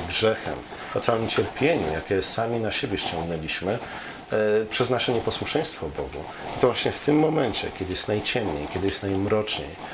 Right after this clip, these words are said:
kiedy nadzieja w gruncie rzeczy zgasła, tak jak zgasła dla, dla króla Ahaza,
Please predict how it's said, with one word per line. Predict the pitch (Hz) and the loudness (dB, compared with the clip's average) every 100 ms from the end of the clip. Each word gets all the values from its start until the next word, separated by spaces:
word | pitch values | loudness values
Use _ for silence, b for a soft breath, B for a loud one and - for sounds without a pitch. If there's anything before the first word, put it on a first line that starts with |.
| B B - | B B 2
kiedy | 139 131 127 131 117 | 4 6 6 4 2
nadzieja | 110 104 135 165 98 90 | 2 4 4 4 2 0
w | 90 | -2
gruncie | 107 139 139 107 | 2 2 2 2
rzeczy | 95 123 123 101 92 | 4 2 2 0 0
zgasła, | 87 - 120 151 - - - - 110 - - - - - | -2 4 4 4 0 0 -2 -2 -4 -8 -14 -16 -14 -8
tak | 95 | -6
jak | 85 | -6
zgasła | 82 101 - 87 | -4 -2 -2 -4
dla, | 82 - - - - - 110 95 | -4 -4 -6 -14 -14 -12 -8 -2
dla | 85 | -4
króla | - 101 85 | -2 0 0
Ahaza, | 76 - 104 - | -2 0 0 -2